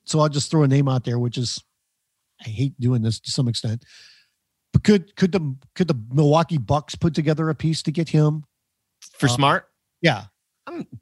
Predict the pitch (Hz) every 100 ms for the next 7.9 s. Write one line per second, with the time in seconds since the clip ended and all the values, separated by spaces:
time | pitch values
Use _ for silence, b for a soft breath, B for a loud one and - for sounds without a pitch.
0 | 196 - - 107 104 117 185 190 123 170
1 | 160 170 170 160 151 135 117 127 117 123
2 | 135 107 101 _ - 143 185 175 156 123
3 | _ _ - 110 180 208 196 196 - 165
4 | 175 185 147 170 175 170 156 170 151 165
5 | 165 160 156 160 - 123 123 127 123 214
6 | 135 143 143 185 202 175 202 175 175 180
7 | 180 190 147 143 185 - - 98 127